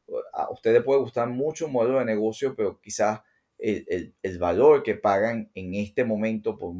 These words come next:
por, por un negocio es alto, o lo contrario, puede no gustarle mucho un modelo de negocio, pero, eh, su relación de, de precio a beneficio es sustancial, eh, está en un descuento muy importante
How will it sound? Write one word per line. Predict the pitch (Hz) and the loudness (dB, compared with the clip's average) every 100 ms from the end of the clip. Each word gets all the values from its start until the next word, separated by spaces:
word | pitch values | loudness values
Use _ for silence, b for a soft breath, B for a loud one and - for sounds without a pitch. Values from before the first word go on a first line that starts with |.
| 92 - _ | -12 -16 _
por, | 98 92 | -12 -10
por | 95 87 | -10 -8
un | 98 | -8
negocio | 101 104 113 | -6 -6 -6
es | 120 | 0
alto, | 123 101 123 127 b b b | 0 0 -8 -12 b b b
o | 113 | 6
lo | 107 | 6
contrario, | 104 92 107 147 165 - | 2 -4 2 4 4 -2
puede | 92 90 | -2 -2
no | 95 | -2
gustarle | 101 - 98 95 101 | -6 -2 -2 0 -2
mucho | 107 107 117 | -4 -6 -4
un | |
modelo | 107 98 107 | -2 0 0
de | 113 | 0
negocio, | 120 113 127 151 _ _ _ | -2 -2 -4 -12 _ _ _
pero, | 110 101 95 - | 2 2 2 0
eh, | 87 - | -6 -6
su | - 107 | -8 -2
relación | 95 92 - 101 98 | 0 0 -2 -4 0
de, | 117 - | 0 0
de | 107 | -8
precio | - 104 101 - 131 123 101 | -4 -2 -2 -2 -2 -2 0
a | |
beneficio | 98 92 92 101 - 113 | -2 -4 -10 -12 -4 -2
es | 107 117 _ _ _ | -2 -4 _ _ _
sustancial, | - 107 110 98 98 104 107 | -10 -4 -4 0 0 0 -4
eh, | 101 - | -6 -4
está | 80 90 - | -8 -6 -6
en | 90 | -6
un | 95 | -6
descuento | 107 - 107 110 | -8 -4 -4 -2
muy | 113 107 117 | -4 -2 -4
importante | 123 143 143 160 143 190 | -4 -6 -2 -4 -4 -12